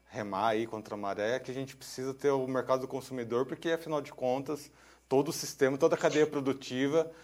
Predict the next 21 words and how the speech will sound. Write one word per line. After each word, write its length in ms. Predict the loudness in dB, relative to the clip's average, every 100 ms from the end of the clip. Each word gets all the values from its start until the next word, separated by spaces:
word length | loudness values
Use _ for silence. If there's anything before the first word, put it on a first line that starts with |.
| -20 -10
só 280 | 6 6
funciona 640 | 6 2 -6 0 2 4 2
se 100 | -2
o 60 |
mercado 320 | -2 2 0 0
consumidor 720 | -8 -6 -4 0 4 4 0 -14
tiver, 340 | -8 2 4 4
de 140 | 2
fato, 320 | 0 0 -2
consumindo 680 | -12 -10 -6 -2 0 -2 -4 -10 -20 -16
os 80 | -4
nossos 260 | -4 -4
produtos, 600 | -8 -4 -2 -2 -6 -6
né, 180 | -6 -4
aqui 180 | -4 -4
no 120 | -4
Brasil 500 | 0 -2 -2 -6 -6 -10 -20 -20 -6
ou 140 | 0 2
em 40 |
outros 320 | 2 0 -6
países. 600 | 4 6 6 0 -6 -12